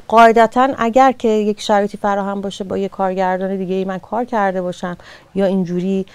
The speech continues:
از قبل مثلاً در جریان خیلی چیزا باشم، خب خیلی مسیر رو، م، طی کردم. مثلاً دیدین توی سریالا بعضی وقتا بازیگرا رو می‌بینیم، می‌بینیم قسمت‌های اول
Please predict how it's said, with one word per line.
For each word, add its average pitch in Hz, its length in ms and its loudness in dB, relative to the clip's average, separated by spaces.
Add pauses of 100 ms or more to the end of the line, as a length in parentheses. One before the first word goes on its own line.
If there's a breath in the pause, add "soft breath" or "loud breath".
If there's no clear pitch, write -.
(240 loud breath)
از 185 320 -2
قبل 196 500 2
مثلاً 180 500 -4 (360)
در 175 200 -2
جریان 175 240 -2
خیلی 180 300 -6
چیزا 180 200 -4
باشم، 254 300 -4
خب 262 160 -2 (760 soft breath)
خیلی 254 640 0 (160)
مسیر 208 520 -2
رو، 269 400 0 (160)
م، - 40 -10 (580)
طی 285 300 2
کردم. 165 440 -2
مثلاً 202 200 -4
دیدین 226 260 -4 (120)
توی 220 140 -4
سریالا 202 760 0
بعضی 220 300 -2
وقتا 220 300 -4
بازیگرا 190 420 -2
رو 226 80 -6
می‌بینیم، 254 300 -6
می‌بینیم 247 280 -6
قسمت‌های 220 360 -8
اول 214 200 -6